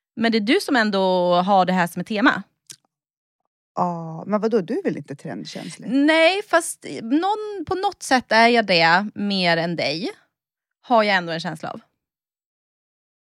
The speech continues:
Speaker 2: Nej, jag förstår inte vad du menar
Speaker 1: Nej,
Speaker 2: nu då.
Speaker 1: nej,
Speaker 2: Nu får
Speaker 1: nej.
Speaker 2: du utveckla.
Speaker 1: Ehm.
Speaker 2: Ja, du, för-, förklara det nu. Vad menar du egentligen? Vadå?
Speaker 1: Ehm,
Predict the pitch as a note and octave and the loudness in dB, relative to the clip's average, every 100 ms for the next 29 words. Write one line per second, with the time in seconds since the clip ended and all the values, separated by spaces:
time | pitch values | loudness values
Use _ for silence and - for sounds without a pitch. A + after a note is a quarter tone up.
0 | - E3+ D#3+ - G#3+ G3+ E3+ E3+ F3+ F3 | 0 0 0 -4 -2 -2 -2 -2 -2 -2
1 | D#3+ B3 C4+ C#4 D#4 C#4+ D4+ G#4+ G#4 C4+ | 0 4 6 6 2 2 2 4 6 6
2 | A#3+ B3 A#3 - F#3 D#3+ F#3+ - - _ | 4 2 0 -2 -4 -4 -6 -14 -20 _
3 | - D#4 F#4 F#4+ F#4+ G4 F#4+ G4 F4 C4 | 0 2 2 0 0 -2 4 4 4 2
4 | D#4 B3+ F#4+ E4 G4+ - F4+ E4 C5 A4+ | 0 2 0 0 0 2 8 10 10 10
5 | F#4 B3+ F#3 F3+ F3 F4 A4 A4+ G#3+ A3+ | 8 6 2 2 4 6 6 8 8 8
6 | C5 A#4+ G#3+ F3 F3+ - E3 E3+ F3+ A3+ | 6 6 6 2 0 -4 -2 -2 -2 -2
7 | F3+ G#3+ A#3+ G#3 E3+ E3+ | 0 6 8 8 8 4